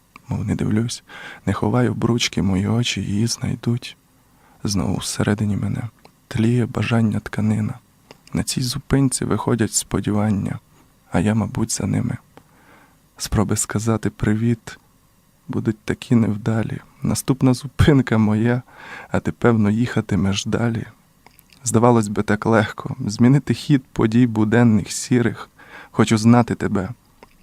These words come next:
Ти не впевнений, що познайомитись зумію.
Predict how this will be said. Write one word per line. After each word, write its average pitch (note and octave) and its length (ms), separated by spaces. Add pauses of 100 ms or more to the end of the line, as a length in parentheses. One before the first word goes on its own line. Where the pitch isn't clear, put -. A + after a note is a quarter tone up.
Ти - 120
не F#2 100
впевнений, G2+ 560
що - 200
познайомитись G#2 760
зумію. G#2+ 560